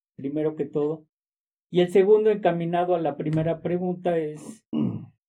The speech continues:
Speaker 1: ¿cuál sería el camino para enmendar o curar esa,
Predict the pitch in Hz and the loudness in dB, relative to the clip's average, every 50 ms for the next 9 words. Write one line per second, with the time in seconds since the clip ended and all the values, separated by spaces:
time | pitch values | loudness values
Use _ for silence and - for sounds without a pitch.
0 | _ _ _ _ - 220 247 240 - 269 262 220 226 220 214 214 220 - 180 165 | _ _ _ _ 4 4 4 4 2 -2 0 4 4 4 4 4 2 0 0 0
1 | 170 175 185 202 202 202 196 196 190 185 - - 160 156 147 147 147 147 147 151 | 2 0 0 -2 -2 -4 -4 -6 -8 -8 -4 -4 -2 -2 -2 -2 -2 -2 -4 -4
2 | 151 151 151 147 151 151 156 160 165 180 180 185 175 151 135 - - - 143 143 | -4 -2 -2 -2 -2 0 2 2 2 4 2 2 2 0 -2 -4 -6 -8 -4 -2
3 | 151 151 151 160 165 160 156 151 147 - - 170 156 143 135 120 - - _ | 0 0 2 2 0 0 -4 -6 -8 -8 -6 -6 -4 -4 -6 -10 -14 -18 _